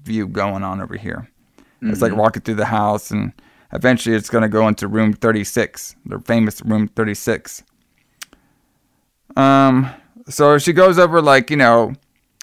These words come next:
Speaker 1: uh, back in nineteen, you know, twenty-seven, like, you know, s-, s-, what the, six, a thousand years ago from now or whatever, you know, a couple years back from now,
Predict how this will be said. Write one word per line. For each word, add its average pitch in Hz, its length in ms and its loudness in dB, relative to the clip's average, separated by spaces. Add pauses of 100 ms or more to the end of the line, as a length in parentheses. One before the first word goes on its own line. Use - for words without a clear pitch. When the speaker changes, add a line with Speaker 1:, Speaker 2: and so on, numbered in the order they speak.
(480)
Speaker 1:
uh, 113 600 6
back 147 500 4
in 135 180 0
nineteen, 151 500 0
you 139 60 2
know, 110 120 2
twenty-seven, 135 800 0 (200)
like, 107 260 -4
you 120 120 -2
know, 104 100 0
s-, - 400 -16 (180)
s-, - 600 -20
what - 180 -16
the, 107 220 -12
six, - 360 -4
a 107 120 -12
thousand 139 440 4
years 123 200 0
ago 104 220 -2
from 98 180 -8
now 101 220 -4
or 104 100 -8
whatever, 104 420 -6 (340)
you 107 60 -2
know, 110 100 6
a 107 60 2
couple 120 300 -2
years 110 460 0
back 104 460 -4 (800)
from 110 200 -2
now, 101 340 0